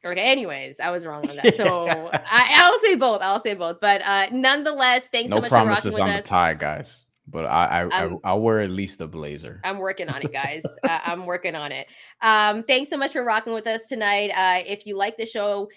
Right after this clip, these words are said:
Speaker 1: hit that like, subscribe button, follow us at The Mandatory T K O. Thank you for everyone that donated tonight to the channel. And, um,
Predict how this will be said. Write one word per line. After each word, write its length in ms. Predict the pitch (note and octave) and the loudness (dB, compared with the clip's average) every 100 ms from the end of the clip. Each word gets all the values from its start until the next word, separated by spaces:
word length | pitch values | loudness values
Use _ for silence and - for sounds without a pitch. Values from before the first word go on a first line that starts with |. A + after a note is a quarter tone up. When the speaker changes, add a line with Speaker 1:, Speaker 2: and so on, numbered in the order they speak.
| _ - | _ -8
Speaker 1:
hit 160 | A3 | -2
that 200 | A3+ F#3+ | 0 0
like, 200 | G3 G3+ | 0 -2
subscribe 460 | G3+ A3 - G3 G3 | -4 -10 -4 -2 -2
button, 260 | G3 F3+ F#3+ | -2 -6 -4
follow 360 | F#3+ F#3 G3 | -2 -2 -2
us 100 | G3 - | -6 -2
at 180 | F3+ F#3 | -2 -2
The 60 | |
Mandatory 480 | G3 F#3+ F#3+ G#3+ F#3 | -4 -6 -8 -10 -10
T 180 | F3+ F#3 | -10 -12
K 220 | G3+ F3 | -6 -4
O. 200 | F#3 G3+ - | -4 -6 -6
Thank 160 | G3 G#3 | -8 -10
you 80 | G3+ | -10
for 120 | - | -4
everyone 380 | F#3+ G3 F#3+ F3+ | -4 -4 -6 -4
that 220 | E3+ D#3+ | -6 -6
donated 540 | F3 D#3 G3 G#3 G#3+ | -10 -8 -6 -6 -6
tonight 440 | B3+ A3+ A3 A3+ - _ _ - | -4 -2 0 -2 -4 _ _ -12
to 220 | B3+ A3+ | -6 -4
the 60 | A3 | -4
channel. 600 | B3 G3+ G#3 G3+ G3 G3+ _ _ G3+ | -2 -2 0 -2 -2 -6 _ _ -2
And, 420 | G3+ G3 G3 F#3+ F3+ | 0 0 -2 -2 -2
um, 560 | F3+ F3 E3+ E3 D3+ | 0 -2 -6 -14 -16